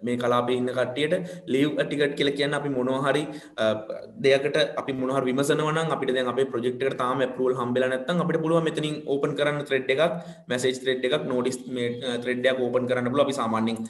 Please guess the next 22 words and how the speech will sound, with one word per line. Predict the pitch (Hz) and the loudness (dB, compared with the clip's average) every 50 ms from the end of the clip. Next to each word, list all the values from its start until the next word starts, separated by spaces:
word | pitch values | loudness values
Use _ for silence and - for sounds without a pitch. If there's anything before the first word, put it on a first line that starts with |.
| - - - - - | -12 -16 -20 -20 -10
ඊමේල් | - 113 113 113 117 117 117 123 | -2 0 0 2 2 4 4 4
එකක | 117 123 120 127 123 117 - - - 127 | 2 2 2 4 2 2 2 0 -4 -6
රිප්ලයි | 127 123 120 120 120 | -4 0 0 0 2
කරගන්නේ | 123 123 120 123 131 139 156 170 170 165 170 | 2 2 2 2 2 0 0 -2 -2 -2 -2
රිප්ලයි | 143 123 120 123 123 120 | -4 -4 -2 0 0 0
ත්‍රෙඩ් | 117 117 123 123 123 123 | 0 -2 -2 -4 0 0
එකක් | 127 123 - 139 | 0 0 0 -4
විදියට. | 143 151 165 170 185 175 170 175 - - - - _ _ | -2 0 2 2 0 -2 -4 -10 -12 -16 -20 -20 _ _
ඒ | 127 131 131 | 0 4 4
වගේ, | 135 131 131 135 131 - - - - - - _ | 4 4 4 2 0 0 -2 -8 -12 -16 -20 _
අ, | _ 120 113 110 107 87 - - - - - - 69 85 | _ 0 2 2 2 0 -4 -8 -14 -18 -14 -10 -8 -4
leave | 95 120 135 165 170 170 170 170 | -2 2 6 6 6 6 6 2
a | 170 | 2
ticket | 170 165 165 165 165 | 2 0 0 -2 -2
කියන | 165 165 160 160 | -2 -2 -2 -2
ටැබ් | 160 151 139 135 - 143 | 0 0 0 0 0 -4
එක | 143 143 - 139 139 | -4 -4 -4 -4 -4
මෙන්න | 135 131 131 | -2 -2 -4
මේ | 131 131 | -4 -4
විදිහට | 131 127 123 120 123 | -2 -4 -4 -6 -6
ක්ලික් | 120 117 117 - | -8 -8 -8 0
කරාම | - 139 135 151 156 170 | 0 0 2 2 0 0